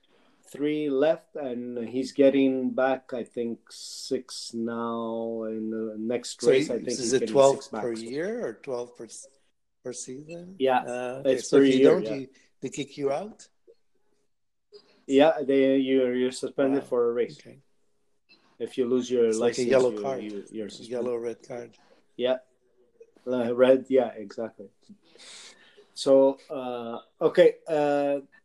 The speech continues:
Speaker 1: this question here is, uh, is Ferrari better with or without Leclerc?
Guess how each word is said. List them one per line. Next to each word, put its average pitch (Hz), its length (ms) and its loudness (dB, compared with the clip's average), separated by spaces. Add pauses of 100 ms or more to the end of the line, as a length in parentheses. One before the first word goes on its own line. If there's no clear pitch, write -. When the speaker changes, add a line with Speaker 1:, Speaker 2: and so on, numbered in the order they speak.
Speaker 1:
this 208 360 2
question 202 680 -4 (120)
here 190 280 -4 (440)
is, 135 420 -4
uh, 120 680 -6 (1400)
is 139 220 2
Ferrari 208 480 8
better 156 460 2 (200)
with 165 340 -2 (300)
or 135 160 -4
without 135 400 -6
Leclerc? 117 400 -16